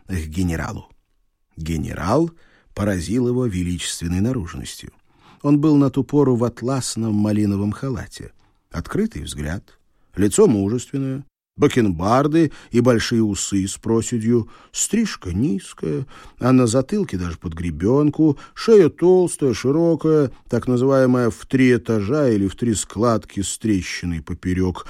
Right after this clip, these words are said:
голос бас с некоторую охрипью, движения генеральские. Генерал Бетрищев, как и все мы грешные, был одарен многими достоинствами и многими недостатками.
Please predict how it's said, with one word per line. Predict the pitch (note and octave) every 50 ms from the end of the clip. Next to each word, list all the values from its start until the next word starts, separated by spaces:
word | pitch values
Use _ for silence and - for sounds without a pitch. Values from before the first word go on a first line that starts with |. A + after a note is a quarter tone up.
| - - - - -
голос | - C3+ C#3+ E3 G#3+ G#3+ F3+ C#3 A#2 G#2 - - - - -
бас | G2+ F2+ F#2 B2+ B2+ B2+ A#2+ G#2
с | - - - - - - -
некоторую | - D#3 D3 D3 C#3 - - - C#3 C#3 C#3 C#3+ - -
охрипью, | - D3 C#3+ C#3 B2+ - - C#3 C#3 C3 - C#3 C#3 C#3+ C#3+ B2 - - - -
движения | B2 G#2+ G#2+ A2+ G2 F2 D2+ D#2 D#2+ E2 F#2+ B2+ D#3 F3 F3+ F#3 - - _ _ _ _
генеральские. | - - D3+ D3 A#2 - A2 C#3+ C3 - - - - - - - - - - _ _ _ _ _ _ _ _ _ _ _ _ -
Генерал | - D#2 G2 G#2 G#2 G#2 G#2 A2 C3 C3 B2 A2+
Бетрищев, | F#2 G2+ G2+ F#2+ - - B2+ D#3+ E3 B2+ - - - - - - - - -
как | - A#2 A2+ - C3+
и |
все | B2+ - - - - - - C#3+
мы | F2 D#2+
грешные, | D#2+ F2 F2+ F#2+ F2+ - - F2+ F2+ F2+ F2 E2+ - - - - - - - -
был | - G#2 F3+ F3+ F3+
одарен | F3 D#3+ E3+ E3+ F3+ F3 E3 D3+
многими | D3+ D#3+ E3+ F3 E3 D3 D3 D3 D3+ D3
достоинствами | C#3 C#3+ D3 C#3+ - - - - G#3 F#3+ C3 F2 D#2 - - - - D#2+ D#2+ D#2+ D#2 D2 D2 - _ _ _ _ _ _ _ -
и | B2 C3+ D3
многими | D3 C#3+ C#3 E3 F3+ F3+ E3 E3 D#3+ D#3+ D#3 D3+ D3 - -
недостатками. | A#2 G#2+ G#2 G#2+ A2 G2+ F2+ F#2 E2+ - - - - - - - - - - - - - _